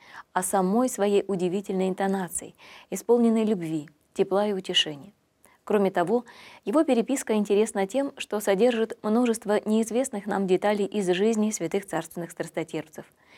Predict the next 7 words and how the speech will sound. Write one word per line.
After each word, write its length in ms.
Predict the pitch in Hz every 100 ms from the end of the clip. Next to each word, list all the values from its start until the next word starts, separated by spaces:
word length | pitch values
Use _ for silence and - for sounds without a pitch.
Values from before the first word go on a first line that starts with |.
| - - -
их 180 | 247 -
ближайшего 540 | 202 202 202 214 202 185
окружения 600 | 185 180 170 214 214 190 - -
и 100 | -
других 340 | 240 240 208 147
исторических 640 | - 151 - 131 - -
лиц. 260 | 139 -